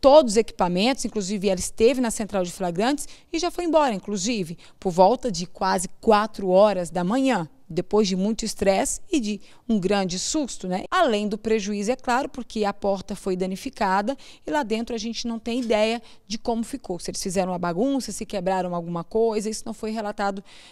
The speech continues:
pra gente, a gente não teve acesso ao boletim de ocorrência. Mas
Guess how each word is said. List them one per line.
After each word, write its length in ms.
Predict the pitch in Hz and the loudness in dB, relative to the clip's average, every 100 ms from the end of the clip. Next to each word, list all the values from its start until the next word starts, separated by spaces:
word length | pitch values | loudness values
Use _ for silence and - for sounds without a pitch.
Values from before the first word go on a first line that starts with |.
| - | -6
pra 160 | 208 | -2
gente, 380 | 190 185 202 226 | 0 0 -2 -2
a 40 | 202 | -2
gente 220 | 202 202 | -4 -4
não 120 | 214 | -6
teve 260 | 208 208 220 | -2 -2 -2
acesso 520 | 226 - 196 185 226 | -4 -2 0 0 -2
ao 60 | |
boletim 360 | 196 208 214 214 | -2 -2 -2 -4
de 100 | 202 | -6
ocorrência. 680 | 208 226 208 175 165 185 170 - - - | -4 -4 -4 -4 -6 -6 -8 -10 -20 -2
Mas 460 | 262 269 285 - | 2 4 4 -2